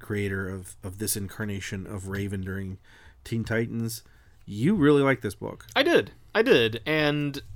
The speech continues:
Speaker 2: as a second issue, I think the story's actually moving along really quickly. The first issue had a lot of setup. We're learning about nightmares and some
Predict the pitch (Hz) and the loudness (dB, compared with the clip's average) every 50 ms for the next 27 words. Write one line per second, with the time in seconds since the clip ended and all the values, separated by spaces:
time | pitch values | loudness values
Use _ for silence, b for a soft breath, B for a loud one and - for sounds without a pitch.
0 | - - 143 147 147 135 143 143 135 127 123 - - 208 208 - 180 165 180 180 | -4 0 2 4 4 4 4 4 4 4 4 2 0 0 0 0 0 0 0 0
1 | - 226 233 247 247 226 - - - - - 156 151 151 - - - 131 - - | 0 -2 -4 -4 -6 -4 0 0 0 2 2 0 0 0 -2 -4 -6 -6 -4 -2
2 | 156 160 170 147 - 147 156 - 175 156 120 107 117 139 160 151 143 143 135 127 | -2 0 0 0 -2 -4 -6 -4 -6 -4 -4 -4 -4 -4 -4 -4 -2 -2 -2 -2
3 | 120 113 117 123 120 113 113 - - - 101 92 101 - 131 131 - - 135 - | -2 -2 -2 -2 -2 -2 -4 -8 -8 -8 -8 -8 -6 -6 -6 -6 -4 -4 -2 0
4 | 127 117 113 110 107 107 107 - - 156 147 139 139 135 - B B B B B | 0 0 2 2 0 0 0 0 0 2 2 4 2 0 -2 B B B B B
5 | B B B 117 117 120 117 113 113 113 113 107 104 107 - 151 185 196 - 165 | B B B -4 -2 -2 0 -2 -2 -2 -2 -2 -4 -2 0 0 0 0 0 0
6 | 175 165 151 147 147 147 143 139 139 135 127 - - - 120 113 107 107 107 107 | 0 2 4 4 2 2 2 2 2 0 0 -2 -4 -4 -2 0 0 0 -2 -4
7 | 107 - - 139 131 | -4 -2 -2 -2 -2